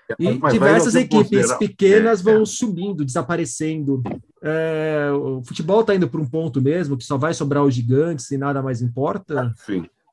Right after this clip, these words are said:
Speaker 1: Mas entre os dois aí é uma diferença grande. Linense é de uma cidade do interior de São Paulo, né?
Speaker 2: Sim,
Speaker 1: O
Speaker 2: sim.
Speaker 1: América era um time de bairro, um bairro da, da Tijuca. Quer dizer, então, a diferença entre uma cidade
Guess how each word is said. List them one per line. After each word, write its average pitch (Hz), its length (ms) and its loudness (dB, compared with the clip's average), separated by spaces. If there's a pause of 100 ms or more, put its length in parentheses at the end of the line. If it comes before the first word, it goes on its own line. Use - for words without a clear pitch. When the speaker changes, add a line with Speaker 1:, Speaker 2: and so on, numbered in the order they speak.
(140)
Speaker 1:
Mas 147 160 0 (260)
entre 165 320 2
os 95 140 0
dois 127 280 2
aí 120 120 2
é 139 40 0
uma 160 120 0
diferença 147 500 -2
grande. 95 480 -6 (500)
Linense 180 540 2
é 202 60 2
de 202 80 -12
uma 208 100 0
cidade 143 480 2
do 98 80 -10
interior 92 480 -4
de - 80 -16
São 82 160 -6
Paulo, - 580 -14
né? 98 260 -8 (200)
Speaker 2:
Sim, 147 140 -2
Speaker 1:
O - 20 2
Speaker 2:
sim. - 60 4
Speaker 1:
América 139 400 2
era 165 60 0
um 156 40 0
time 160 200 -4
de 180 120 -8
bairro, 127 560 2 (1000)
um 101 180 -14
bairro 131 380 2
da, 110 260 2 (140)
da 95 120 -6
Tijuca. 104 600 -6 (1040)
Quer 98 140 -12
dizer, 85 160 -16
então, 127 260 -2
a 156 60 0
diferença 104 500 0
entre 101 180 -6
uma 101 220 -10
cidade 135 680 2